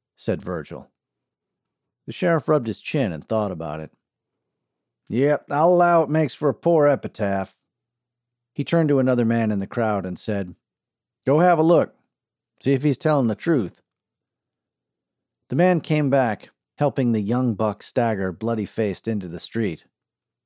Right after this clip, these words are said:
The sheriff asked, "Did you draw on this man?" Young buck looked around, confused. All he saw was the sheriff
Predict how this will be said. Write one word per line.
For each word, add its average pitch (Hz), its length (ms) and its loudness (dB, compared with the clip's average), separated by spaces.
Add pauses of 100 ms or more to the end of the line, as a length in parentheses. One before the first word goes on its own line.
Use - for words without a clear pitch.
(440)
The - 80 -14
sheriff 139 400 2
asked, 120 480 -2 (560)
"Did - 180 -12
you 143 120 -2
draw 165 360 2
on 170 100 2
this 170 200 -2
man?" 165 440 0 (840)
Young 135 300 2
buck 120 240 0
looked 120 240 -2
around, 104 440 -2 (260)
confused. 107 680 -2 (1000)
All 143 260 2
he 151 140 2
saw 131 360 2
was 98 260 -4
the - 80 -10
sheriff 107 560 -2